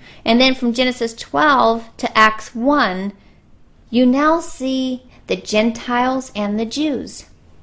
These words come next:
And then from Pentecost, which is Acts chapter two, through Revelation twenty-two, you now see Gentiles, Jews, and Christians. So you really see a progression there, don't you?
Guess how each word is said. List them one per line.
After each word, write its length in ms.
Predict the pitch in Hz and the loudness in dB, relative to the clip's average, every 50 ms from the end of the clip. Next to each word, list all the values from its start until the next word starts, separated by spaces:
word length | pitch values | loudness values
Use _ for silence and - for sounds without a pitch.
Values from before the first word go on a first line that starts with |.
| - - - - - - - - - - - - - - - - - | -20 -20 -20 -20 -20 -20 -20 -20 -20 -20 -20 -20 -20 -20 -20 -4 0
And 160 | 214 220 226 | 2 4 4
then 140 | 240 233 233 | 4 4 2
from 220 | 226 226 208 202 | 0 -2 -4 -6
Pentecost, 920 | - - - 285 285 285 285 269 - 233 202 185 180 185 196 - - - - - - - - - | -6 -2 0 2 2 2 0 -2 -2 -2 0 2 2 0 -2 -6 -12 -18 -20 -20 -20 -20 -14 -2
which 240 | - 202 202 202 - | 2 2 2 2 2
is 220 | - 208 208 202 - | 0 0 0 0 2
Acts 300 | - 208 214 208 - - | 2 2 2 2 0 -6
chapter 360 | - - 214 208 202 - - 175 | -4 -2 -2 -2 -2 -4 -8 -8
two, 640 | 175 - - - 294 285 254 202 185 185 190 190 - - - - - - | -8 -10 -8 -4 0 0 0 0 0 -2 -4 -8 -12 -16 -20 -20 -20 -20
through 420 | - - - 240 262 285 311 311 285 | -20 -12 -4 0 2 2 2 2 2
Revelation 760 | 277 269 262 254 254 254 247 240 233 240 233 - - 226 214 | 2 0 0 0 0 2 4 4 2 2 0 -4 -6 -6 -6
twenty-two, 680 | - - 220 208 202 202 202 - - - 285 285 277 262 | -6 -4 -4 -4 -4 -6 -8 -10 -6 -4 -2 -2 0 0
you 220 | 226 208 226 220 | 0 0 0 0
now 380 | 220 220 220 220 226 262 302 330 | 0 0 0 0 0 0 0 -2
see 640 | 311 - - - 196 180 175 170 185 196 190 - - - _ _ - - | -4 -8 -8 -6 -4 -2 -2 -2 -4 -6 -8 -12 -20 -20 _ _ -18 -8
Gentiles, 920 | - 202 185 180 180 180 - 185 180 180 185 196 233 294 311 - - - - - - - - | -4 -2 -2 -2 -2 -6 -10 -10 -4 -2 0 2 0 0 -2 -6 -12 -16 -18 -20 -20 -18 -8
Jews, 640 | - - 208 202 190 190 202 214 233 226 - - - - - - - - - | -2 2 2 4 4 2 2 0 -2 -4 -8 -12 -16 -20 -20 -20 -14 -4 0
and 380 | 214 214 220 226 240 240 - - - - - - - - | 2 4 4 4 2 0 -2 -8 -16 -20 -20 -20 -20 -12
Christians. 880 | - - 359 370 359 - - - 185 170 170 165 170 - - - - - - - - - - - - - - - - - - - - - - - - - - - - - | -2 0 0 0 0 -4 -6 -8 -8 -6 -8 -8 -10 -12 -16 -20 -20 -20 -20 -20 -20 -20 -20 -20 -20 -20 -20 -20 -20 -20 -20 -20 -20 -20 -20 -20 -20 -20 -20 -20 -18 -8
So 140 | - - 269 | 2 6 6
you 280 | 277 269 262 262 247 | 8 8 6 4 6
really 260 | 262 277 277 294 311 302 | 6 6 6 6 4 0
see 320 | 311 - - 269 254 240 | -2 -4 -2 2 2 2
a 60 | 233 | 2
progression 640 | 233 - 240 226 233 247 247 247 247 - - 226 208 | 2 0 -2 2 2 2 2 2 0 -2 -4 -2 -2
there, 160 | 180 170 170 170 | -2 -4 -6 -6
don't 280 | 185 190 190 196 - | -6 -6 -6 -6 -8
you? 280 | 196 180 165 160 156 | -10 -10 -10 -10 -12